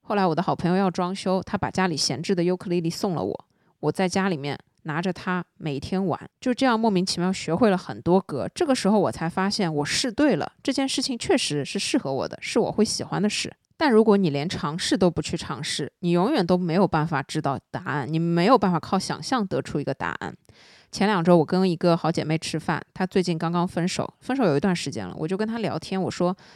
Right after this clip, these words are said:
：“那你现在有没有心中理想伴侣的一个样子？”她想了很久，回答我说：“她只知道自己不要的伴侣是什么样子，她不知道自己要的伴侣是什么样子。”我说：“那你可能还要再经历一段时间的试错，并不是让她去谈什么十多次恋爱啊。”我说：“你可能还是要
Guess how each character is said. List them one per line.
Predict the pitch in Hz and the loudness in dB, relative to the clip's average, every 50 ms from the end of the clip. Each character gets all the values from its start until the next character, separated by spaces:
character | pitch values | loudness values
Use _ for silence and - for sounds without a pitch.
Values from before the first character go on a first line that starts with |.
| - _ | -20 _
：“那 | - 254 254 226 | -6 -4 -4 -2
你 | 175 160 147 | -2 -2 -4
现 | 143 - 208 | -2 0 0
在 | 202 185 | 2 2
有 | 143 | 0
没 | 139 160 | 0 -2
有 | 160 | -2
心 | 165 170 - 170 170 180 | -2 -2 -2 -2 -2 -2
中 | - 180 180 170 | -2 -2 -2 0
理 | 139 151 | -2 -2
想 | - 165 - | -4 -6 -6
伴 | 165 - 180 147 120 | -2 -2 -2 -2 -2
侣 | 78 | -4
的 | - - | -4 -6
一 | - | -6
个 | - - 131 | -6 -6 -4
样 | 135 170 151 98 85 | -4 -4 -4 -6 -8
子？” | 165 - - - - _ _ _ - - - _ - | -12 -12 -14 -16 -16 _ _ _ -20 -20 -20 _ -12
她 | - 220 | -8 -6
想 | 208 - 143 | -4 -4 -4
了 | 104 - | -6 -6
很 | - 151 160 | -6 -6 -2
久， | 202 185 147 | 0 0 0
回 | - 160 151 | 0 -2 -2
答 | 156 151 156 | 0 0 0
我 | 151 123 | -2 -2
说 | - - - 135 131 - - - | -4 -6 -6 -6 -6 -6 -8 -10
：“她 | - - 190 | -8 -8 -6
只 | - 123 | -6 -6
知 | - - 165 | -4 -2 -2
道 | 165 160 | 0 -2
自 | 165 170 | -2 -4
己 | 156 107 | -6 -8
不 | - - 135 143 | -8 -6 -4 0
要 | 160 180 165 | 2 2 2
的 | 151 | 2
伴 | 147 - 151 135 | 0 -2 -2 -4
侣 | 117 - | -4 -8
是 | 139 - 170 | -10 -10 -10
什 | - - 98 | -10 -8 -8
么 | 98 | -8
样 | 127 135 - - - | -8 -8 -10 -12 -14
子， | - - - _ _ _ | -18 -20 -20 _ _ _
她 | - - | -10 -8
不 | 175 - 175 | -6 -4 -2
知 | - 180 | 0 2
道 | 175 180 151 | 2 2 0
自 | - - | 0 -2
己 | 165 151 110 - | -6 -4 -2 0
要 | 214 247 196 | 0 2 2
的 | 147 98 | 0 -2
伴 | - 131 87 - | -4 -6 -6 -8
侣 | - | -10
是 | - - | -12 -10
什 | - - 76 | -12 -12 -12
么 | 67 | -10
样 | - 151 - - - | -10 -10 -10 -12 -14
子。” | - - - _ _ _ - - - - - - _ | -16 -18 -20 _ _ _ -20 -20 -20 -20 -20 -16 _
我 | - 175 | -6 -4
说 | 180 - 226 | -2 -2 0
：“那 | 262 277 | 0 -2
你 | 202 170 180 | -2 -2 -4
可 | - - | -4 -6
能 | 143 135 131 | -6 -6 -6
还 | 170 - 123 | -6 -6 -4
要 | 143 | -4
再 | 156 - 180 | -2 0 0
经 | 165 - - 160 165 | 0 -2 -4 -4 -2
历 | 165 | -2
一 | - 87 | -4 -4
段 | 156 175 151 147 | -4 -4 -4 -4
时 | 147 - - | -4 -6 -6
间 | 135 147 143 | -6 -6 -4
的 | 139 147 | -6 -6
试 | - - - 139 | -6 -8 -8 -8
错， | 127 - - 127 139 - - - | -8 -8 -6 -6 -6 -6 -6 -4
并 | 277 254 | -4 -2
不 | 196 196 | -2 -2
是 | 196 214 | -2 0
让 | 214 202 180 | 0 0 0
她 | 190 196 | 0 -2
去 | 180 - - 208 | -2 0 -2 -2
谈 | - - - 151 139 165 | -2 -2 -4 -2 -2 -2
什 | - 185 | -2 -4
么 | - | -4
十 | 165 - - - | -4 -4 -4 -2
多 | - 156 165 | 0 0 -2
次 | - - - | -2 -2 -4
恋 | 151 156 160 139 | -2 -2 -2 -2
爱 | - 139 127 | -2 -4 -4
啊。” | 98 73 - | -4 -4 -4
我 | - 156 | -6 -4
说 | - 214 | -2 -2
：“你 | 214 240 | -4 -4
可 | 247 - 214 | -2 -2 -2
能 | 143 165 | -2 -2
还 | 180 156 | -4 -4
是 | 160 - | -2 0
要 | 196 185 | 2 0